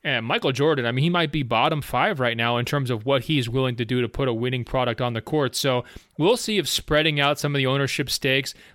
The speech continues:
puts him into a situation or, or puts them as an organization into a situation where they're able to really, uh, invest on a high level and do what it takes to win. But, I mean, they're a long way off from being competitive, uh, you know, with their current roster. I mean, it's gonna be a very choppy couple years for the Hornets. There's no doubt about it.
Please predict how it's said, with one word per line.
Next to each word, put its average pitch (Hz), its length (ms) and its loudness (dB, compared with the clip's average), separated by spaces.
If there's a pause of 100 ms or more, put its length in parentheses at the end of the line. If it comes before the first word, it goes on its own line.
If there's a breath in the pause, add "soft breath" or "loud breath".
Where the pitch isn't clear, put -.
puts 156 220 0
him 151 140 2
into 143 220 0
a 131 40 2
situation 135 640 0
or, 123 140 -2
or 123 160 -2
puts 143 240 -4
them 139 580 -2
as 123 160 0
an 131 60 0
organization 120 640 0
into 139 200 0
a 131 40 2
situation 135 560 0
where 123 100 0
they're 120 120 2
able 127 220 0
to 117 140 -4
really, 127 420 0 (300 loud breath)
uh, 139 180 -2
invest 127 500 0
on 131 120 2
a 113 80 0
high 123 160 2
level 120 340 0
and 107 100 -4
do 123 160 0
what 123 160 0
it 117 60 -6
takes 127 300 -2
to 120 100 -6
win. 123 320 -2
But, 117 240 0 (380 loud breath)
I - 40 -6
mean, 123 140 0
they're 170 160 4
a 139 60 4
long 123 360 2
way 123 200 2
off 120 200 2
from 117 200 -4
being 117 180 -2
competitive, 120 720 -2
uh, 113 340 -2
you 147 140 -4
know, 120 60 -2
with 120 220 -4
their 120 120 2
current 127 380 -4
roster. 117 500 -2
I - 20 -2
mean, 117 140 -2
it's 117 120 -4
gonna 131 200 -2
be 120 240 0
a 110 140 2
very 120 420 0
choppy 123 460 -2
couple 123 320 -4
years 117 240 0
for - 120 -6
the 110 120 -2
Hornets. 127 340 -4
There's 110 180 -2
no 123 160 -2
doubt 113 220 0
about 113 320 0
it. 127 140 -2